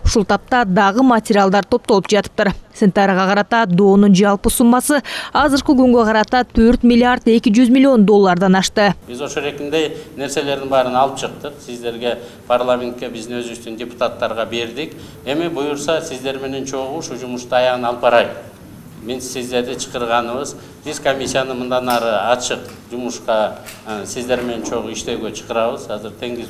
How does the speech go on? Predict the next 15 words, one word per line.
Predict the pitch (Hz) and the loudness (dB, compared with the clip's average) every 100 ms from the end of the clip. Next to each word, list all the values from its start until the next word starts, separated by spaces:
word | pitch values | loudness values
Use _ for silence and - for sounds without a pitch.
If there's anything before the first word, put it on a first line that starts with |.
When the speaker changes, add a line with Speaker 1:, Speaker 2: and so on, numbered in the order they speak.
| 107 | -14
Speaker 2:
Мурда | 113 113 113 107 | -10 -6 -6 -6
мырза | 113 117 120 113 104 - - | -12 -10 -4 -4 -6 -14 -14
өзүнүн | 123 123 123 120 | -8 -6 -6 -2
дагы | 117 110 | -2 -2
ой | 117 123 | -4 -4
пикирлерин | 123 110 120 113 107 | -8 -10 -8 -8 -6
айтат. | 110 110 156 165 - - - | -8 -6 -6 -8 -10 -20 -10
Ошондуктан | 127 156 151 151 180 165 | -6 -6 -6 -4 -4 -4
сиздерге | 165 156 160 160 180 | -6 -2 -2 0 -4
мына | 156 156 | -2 -4
биринчи | 131 131 156 147 - 180 226 - - - - - - - - | -4 -6 -6 -6 -6 -4 -4 -8 -16 -20 -20 -20 -20 -20 -14
биз | 147 - | -8 -2
переиздавать | 165 170 160 165 156 143 | 0 0 0 4 6 4
эттик. | 127 123 151 156 - - | 0 -8 -10 -14 -16 -14
Э, | 110 113 107 | -10 -8 -8